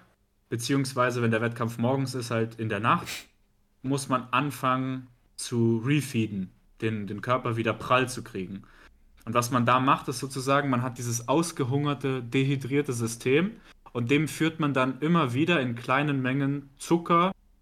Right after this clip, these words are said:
und Wasser zu. Also man kann auch Protein dazu machen,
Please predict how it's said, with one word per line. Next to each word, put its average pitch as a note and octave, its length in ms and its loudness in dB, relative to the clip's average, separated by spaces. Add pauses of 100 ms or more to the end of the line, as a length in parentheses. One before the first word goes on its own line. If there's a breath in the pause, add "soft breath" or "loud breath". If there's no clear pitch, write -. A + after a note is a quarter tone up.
(140)
und C3 300 0
Wasser A#2 340 2
zu. F#2+ 340 -8 (160)
Also G2 220 -6
man F#2+ 160 -6
kann G#2+ 140 -4
auch G2 140 -2
Protein A2+ 400 -2
dazu A#2 280 -2
machen, A2+ 480 2